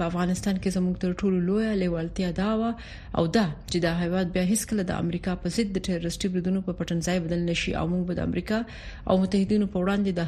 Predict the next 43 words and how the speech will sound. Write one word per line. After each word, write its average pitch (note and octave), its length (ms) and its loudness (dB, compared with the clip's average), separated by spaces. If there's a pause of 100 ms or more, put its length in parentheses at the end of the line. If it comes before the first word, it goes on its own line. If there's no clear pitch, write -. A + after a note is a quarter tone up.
هر G3+ 160 4
ډول F#3 240 2
ټیرریستي E3 400 -2
ګواښونو F#3 440 -2
په F3 100 0
اړه G#3 220 0
ډېر F#3 200 0
هوښیار D3+ 380 0
اوسو.» D3 220 -2 (440)
د G3 100 6
امریکا B3 320 4
د C4+ 100 2
بهرنیو G#3+ 360 4
چارو A3+ 220 2
د F#3+ 80 2
وزارت F#3 380 2
بیان G3 280 2
زیاته E3+ 280 0
کړه، G3 180 -2
«لکه F#3 240 -2
څنګه A3 240 2
چې F#3 140 -4
تاسو F3+ 200 -2 (360)
زموږ F3+ 200 2 (100)
نه E3+ 60 0 (120)
اوریدلي E3+ 480 0
او F3 100 2
موږ F3 220 0
د E3+ 120 0
مخه F#3 240 0
ویلي، G#3+ 220 4 (400)
موږ F3+ 160 2
خپل C4+ 240 4
ظرفیتونه F#3+ 500 0 (240)
ساتو A3 400 2
تر F3 160 0
څو F#3 180 0
ډاډ F3 140 0 (120)
ترلاسه F#3+ 340 -2
کړو G#3+ 180 0
چې F#3 140 -4
متحده E3 340 -2
ایالات G3 240 0